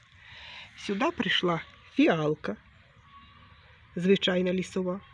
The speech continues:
І сюди, ось я показую, о-, оце воно буде квітувати. Це анемона ніжна,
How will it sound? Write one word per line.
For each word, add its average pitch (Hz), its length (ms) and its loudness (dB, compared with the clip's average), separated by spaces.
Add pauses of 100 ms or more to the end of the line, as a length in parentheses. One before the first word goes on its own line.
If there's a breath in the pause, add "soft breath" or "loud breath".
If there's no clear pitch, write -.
(680 loud breath)
І 240 120 0
сюди, 240 460 4 (1400 loud breath)
ось - 180 -4
я 180 80 2
показую, 165 580 -2 (2500 loud breath)
о-, - 60 -8 (300)
оце 254 360 0 (380 loud breath)
воно 190 160 2
буде 175 140 0
квітувати. 160 600 -2 (800 loud breath)
Це 254 280 2
анемона 202 640 2 (100)
ніжна, 160 480 0